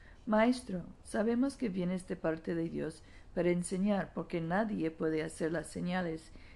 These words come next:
que tú has hecho si Dios no está con él". Jesús le respondió: "Te aseguro, si uno no nace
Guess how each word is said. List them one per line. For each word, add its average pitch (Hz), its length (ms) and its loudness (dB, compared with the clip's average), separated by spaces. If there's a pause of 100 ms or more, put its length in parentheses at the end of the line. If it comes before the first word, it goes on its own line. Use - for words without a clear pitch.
(100)
que 175 140 -2
tú 208 180 2
has 175 200 2
hecho 196 380 -2 (300)
si - 180 -4
Dios 196 320 0
no 214 120 0
está 202 300 -4
con 196 180 -2
él". - 200 -4 (1040)
Jesús 233 340 0
le 247 120 4
respondió: 185 600 0 (680)
"Te 220 160 4
aseguro, 214 640 0
si 202 300 -2
uno 220 220 2
no 220 200 2
nace 170 560 0